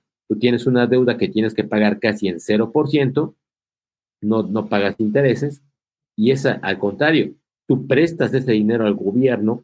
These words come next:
te pagan un interés más alto, y te están, te estás ganando una lana nada más por no hacer nada, nada más por pasar el dinero de un lado al otro. Entonces, fíjense cómo todo está conectado. Este cap-, estos capitales, entonces,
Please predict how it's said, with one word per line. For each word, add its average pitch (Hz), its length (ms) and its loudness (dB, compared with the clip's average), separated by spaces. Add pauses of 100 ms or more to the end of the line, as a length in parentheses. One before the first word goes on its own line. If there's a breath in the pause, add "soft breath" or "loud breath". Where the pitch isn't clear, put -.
(160)
te 92 100 -8
pagan 92 320 -6
un 95 100 -2
interés 110 400 0
más 139 180 0
alto, 151 380 0 (460)
y 226 300 -2 (180)
te 131 80 0
están, 127 280 -2
te - 180 -4
estás 110 240 0
ganando 107 560 0 (360)
una 110 240 2
lana 98 420 -2 (380)
nada 95 140 -6
más 95 180 -6
por 98 180 -2
no 85 100 -4
hacer 104 220 -2
nada, 165 220 2
nada 104 160 0
más 107 180 0
por - 180 -6
pasar 107 440 -2 (280)
el 92 140 -4
dinero 104 320 0
de 107 60 2
un 98 120 0
lado 92 340 -2 (180)
al 117 160 2
otro. 160 260 -2 (320)
Entonces, 123 240 -2
fíjense 151 340 0
cómo 139 480 0
todo 120 180 2
está 123 260 -2
conectado. 113 580 -2 (720)
Este 123 360 0
cap-, 107 200 -2
estos 117 280 0
capitales, 107 560 0
entonces, 101 520 -2